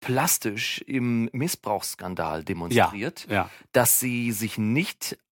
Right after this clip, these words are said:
Speaker 1: halten müssen und offensichtlich auch nicht zur Rechenschaft gezogen werden, äh, dafür, wenn sie, ähm, das Melde-, die Meldepflicht missachten, indem sie pädophile Missbrauchsfälle an den, an den Staat weitergeben. Das
Speaker 2: Ja.
Speaker 1: haben sie nicht getan.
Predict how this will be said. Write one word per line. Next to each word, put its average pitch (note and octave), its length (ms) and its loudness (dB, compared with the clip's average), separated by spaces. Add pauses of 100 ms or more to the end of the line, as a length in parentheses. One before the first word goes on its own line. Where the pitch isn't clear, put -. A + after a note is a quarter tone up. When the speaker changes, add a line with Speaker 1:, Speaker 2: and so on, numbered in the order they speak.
(160)
Speaker 1:
halten C3+ 520 2
müssen C3+ 480 0
und F3 160 -2
offensichtlich C#3+ 540 -2
auch B2+ 100 0
nicht C3 160 -4
zur A#2 100 -2
Rechenschaft A2+ 420 -4
gezogen C#3+ 440 -4
werden, C#3+ 300 -2 (340)
äh, C#3+ 180 6
dafür, B2 500 4
wenn C#3+ 240 4
sie, D3+ 380 0 (460)
ähm, C3+ 400 0
das C3+ 420 0
Melde-, C#3+ 440 8 (180)
die A#2+ 180 -4
Meldepflicht B2 680 0
missachten, G#2 640 -4
indem A2 340 0
sie G#2 320 -2 (340)
pädophile A2+ 680 4 (240)
Missbrauchsfälle B2 1000 2 (200)
an A2 160 0
den, G#2 120 -4
an G#2+ 80 -4
den F#2+ 100 -4
Staat G#2+ 300 2
weitergeben. G2+ 400 4
Das C3 80 6
Speaker 2:
Ja. C#3 80 10
Speaker 1:
haben A2 100 8
sie A2 60 -10
nicht G2+ 160 -12
getan. A2+ 440 2